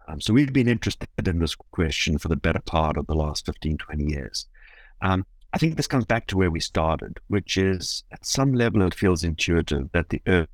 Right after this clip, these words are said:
earlier you can treat, the better. And if you can prevent, um, how much more so is that, um, even better and more likely to, to be effective if you can get in super early. But in order to prevent,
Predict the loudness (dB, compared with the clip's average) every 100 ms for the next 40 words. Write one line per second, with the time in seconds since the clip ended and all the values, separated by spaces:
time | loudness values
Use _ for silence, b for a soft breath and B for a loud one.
0 | 0 4 4 4 2 0 -4 -2 -2 -2
1 | -4 -4 -2 0 -2 -4 -14 -20 -12 -2
2 | 0 0 0 -2 0 2 4 2 0 -6
3 | -10 -20 -20 -20 -4 0 0 2 2 2
4 | 2 0 2 0 0 -2 -2 -2 -4 -8
5 | -14 -14 -16 -4 0 2 2 0 -2 -2
6 | -2 0 2 2 2 2 -2 -4 -4 -2
7 | 0 0 -2 -4 -6 0 2 2 0 -2
8 | -8 -20 -6 -6 -2 0 -2 -6 -18 0
9 | 2 2 0 0 2 2 2 4 4 4
10 | 2 0 -6 -16 -20 -20 -6 0 2 2
11 | 0 -2 -2 -10 -20 -20 b b b b
12 | _ _ -4 0 2 2 2 0 -4 -2
13 | 2 4 4 2 0 -6 -14